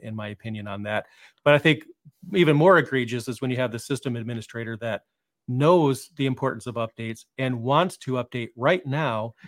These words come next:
And then you have an executive that, you know, blocks it because, "Oh my God, problems." In that case, it's not the system administrator's fault. They can't install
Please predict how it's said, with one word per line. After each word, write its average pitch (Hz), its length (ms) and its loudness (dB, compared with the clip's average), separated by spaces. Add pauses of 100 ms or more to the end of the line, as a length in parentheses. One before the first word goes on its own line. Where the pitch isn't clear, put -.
(180)
And 139 120 -2
then 139 100 0
you 135 80 0
have 127 240 0
an 117 120 -2
executive 107 640 -4
that, 110 340 -6
you 120 120 -8
know, 101 300 -8
blocks 120 400 -2
it 98 160 -8
because, 104 420 -12 (200)
"Oh 170 140 0
my 156 140 2
God, 151 320 -4
problems." 110 560 -6 (280)
In 175 60 2
that 160 140 4
case, 135 200 0
it's 135 120 -4
not 147 140 0
the 120 80 -4
system 135 320 -6
administrator's 120 640 -4
fault. 120 260 -6
They 113 80 -10
can't 131 220 -2
install 117 280 -8